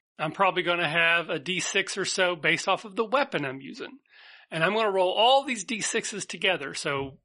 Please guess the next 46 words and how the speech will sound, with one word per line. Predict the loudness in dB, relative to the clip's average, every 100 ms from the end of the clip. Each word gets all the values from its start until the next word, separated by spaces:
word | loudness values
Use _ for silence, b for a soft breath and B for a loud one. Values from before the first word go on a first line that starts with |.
| -10
so | -2 0
many | 0 -2 -4
for | -2 -2
skill, | -2 -2 0 2 0 -2
so | -4
many | -2 -2
for | -4
the | -2 0
attribute, | 0 -4 -8 -6 -6
so | -8 -8
many | -6 -8
for | -10 -12
gear. | -4 -2 -2 -8 -14 _ _ _ _ _
And | -2 0
you're | 0 0
looking | 0 0 -4
for | -4
sixes | -4 -2 -2 -4 -8 -10 -14 -16 _ -16
or | -12 -12
for | -8 -8
successes. | -8 -4 -2 -2 -4 -4
In | -4
the |
game, | 0 2 2
it | 0
has | 0 -2
a | -8
special | -4 -4 -4 -6
symbol, | -6 -6 -4 -4
but | -4 0
basically | 0 -2 -10 -12
you're | -8 -8
looking | -6 -10
for | -14 -14
sixes. | -14 -14 -16 -18 -20 B B B B B B B
You're | -6 -2 2
allowed | 4 2 2
to | -4 -14 -6
push | 2 4 4 4 2 0 -6 _ _ _ _ -6
if | -2
you | 0 2
don't | 2 2
like | 2 0 0
the |
results. | -6 -2 0 0 -2
In | -4